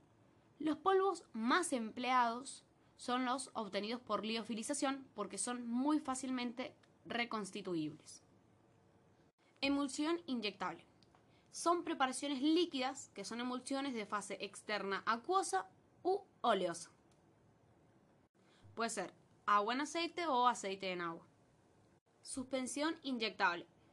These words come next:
Son preparaciones líquidas de sólidos suspendidos en medios líquidos apropiados.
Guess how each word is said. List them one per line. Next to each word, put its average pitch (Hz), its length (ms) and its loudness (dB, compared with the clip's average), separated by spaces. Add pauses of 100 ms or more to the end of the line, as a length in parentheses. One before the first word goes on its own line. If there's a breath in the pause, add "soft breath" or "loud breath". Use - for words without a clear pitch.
(180 soft breath)
Son 294 260 2
preparaciones 269 640 -2
líquidas 254 720 -2 (480)
de 190 260 -2
sólidos 262 640 0 (120)
suspendidos 262 1300 -2
en 240 180 -2
medios 277 300 0
líquidos 240 420 -4
apropiados. 175 600 -8